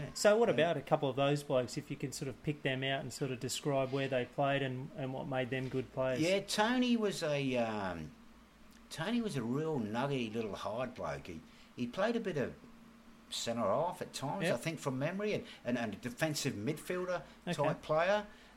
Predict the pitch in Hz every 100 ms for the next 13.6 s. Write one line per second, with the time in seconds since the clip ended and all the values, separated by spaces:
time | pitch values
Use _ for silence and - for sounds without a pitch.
0 | 123 123 123 120 117 117 - - - -
1 | 156 170 151 - 151 135 135 151 - 160
2 | 170 160 - - - - - - - 156
3 | 165 117 95 - 104 127 120 101 113 139
4 | 131 117 - 98 107 - 143 123 101 98
5 | - 127 107 95 107 87 95 127 113 -
6 | 82 92 120 107 - - 107 104 92 82
7 | 123 113 107 90 76 104 110 - 92 92
8 | 98 107 185 131 - - - 165 143 -
9 | 151 147 - - 143 143 160 135 110 104
10 | 120 101 - 120 - 101 - 147 139 92
11 | 104 - - - 143 117 104 - - 120
12 | 131 139 117 135 135 104 113 92 110 98
13 | 85 135 147 127 156 135